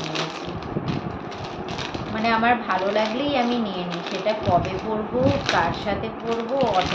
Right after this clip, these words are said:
দেখার দরকার নেই, ভালো লেগেছে নিয়ে নিই। আমি এরকমভাবেই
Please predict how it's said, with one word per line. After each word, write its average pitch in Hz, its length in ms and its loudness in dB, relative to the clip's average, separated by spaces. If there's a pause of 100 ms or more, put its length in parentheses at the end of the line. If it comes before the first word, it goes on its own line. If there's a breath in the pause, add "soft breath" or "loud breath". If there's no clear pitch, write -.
(120)
দেখার 208 280 0 (100)
দরকার 180 420 2
নেই, 294 120 0 (180)
ভালো 175 200 0 (100)
লেগেছে 233 320 0 (100)
নিয়ে 185 220 -2
নিই। - 180 -4
আমি 226 180 -2
এরকমভাবেই 202 640 -2